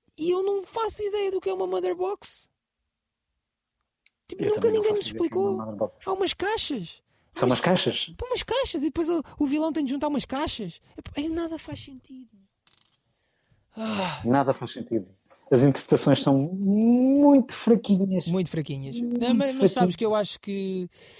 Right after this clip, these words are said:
Speaker 2: Enfim, aquilo também não tem muito por onde.
Speaker 1: Epá,
Speaker 2: Enfim.
Speaker 1: não tem muito por onde e é assim, eu acho que os atores também já estavam naquela, f-, fuck it, man.
Speaker 2: Só estão à espera do cheque, não é?
Speaker 1: Yeah, tipo, eu
Speaker 2: Só
Speaker 1: já
Speaker 2: estão
Speaker 1: vou,
Speaker 2: a
Speaker 1: eu já
Speaker 2: cuidar.
Speaker 1: tive aqui a gravar, eh, o, sei lá, nove meses ou um ano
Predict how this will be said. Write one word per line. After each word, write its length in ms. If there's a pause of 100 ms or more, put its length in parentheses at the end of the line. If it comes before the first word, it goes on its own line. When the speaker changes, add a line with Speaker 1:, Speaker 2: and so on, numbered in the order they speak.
(640)
Speaker 2:
Enfim, 180
aquilo 180
também 200
não 80
tem 100
muito 220
por 160
onde. 520
Speaker 1:
Epá, 260
Speaker 2:
Enfim. 280
Speaker 1:
não 180
tem 120
muito 200
por 160
onde 400
e 160
é 120
assim, 320
eu 120
acho 160
que 80
os 80
atores 300
também 180
já 80
estavam 240
naquela, 560 (300)
f-, 420 (240)
fuck 340
it, 160
man. 500
Speaker 2:
Só 200
estão 160
à 40
espera 220
do 60
cheque, 300
não 100
é? 80
Speaker 1:
Yeah, 300
tipo, 200
eu 40
Speaker 2:
Só 60
Speaker 1:
já 80
Speaker 2:
estão 160
Speaker 1:
vou, 100
Speaker 2:
a 20
Speaker 1:
eu 80
já 100
Speaker 2:
cuidar. 60
Speaker 1:
tive 200
aqui 160
a 20
gravar, 420
eh, 240
o, 460 (140)
sei 160
lá, 280
nove 380
meses 240
ou 160
um 160
ano 360